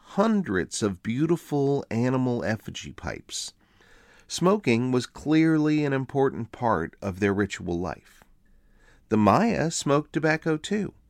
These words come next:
Images of their merchant god, god El, commonly show him smoking a big fat cigar.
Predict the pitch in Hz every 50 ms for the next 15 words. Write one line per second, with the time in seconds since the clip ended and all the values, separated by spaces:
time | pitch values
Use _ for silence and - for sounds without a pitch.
0 | _ _ _ _ _ _ _ _ _ - 131 143 147 143 127 123 139 131 113 107
1 | 110 101 95 113 104 98 95 90 90 98 120 143 156 - - - 131 107 - -
2 | - - 87 80 78 73 69 69 71 78 - - 98 85 82 85 85 85 - -
3 | - 107 139 127 92 80 80 82 87 98 - _ _ _ - - _ - - 135
4 | 135 143 147 151 147 147 151 160 160 - - - 107 98 110 107 104 101 101 113
5 | 127 131 131 - - - - 101 98 95 - - 117 117 113 95 117 113 117 110
6 | - 131 123 131 - - - 127 120 131 156 185 165 - - -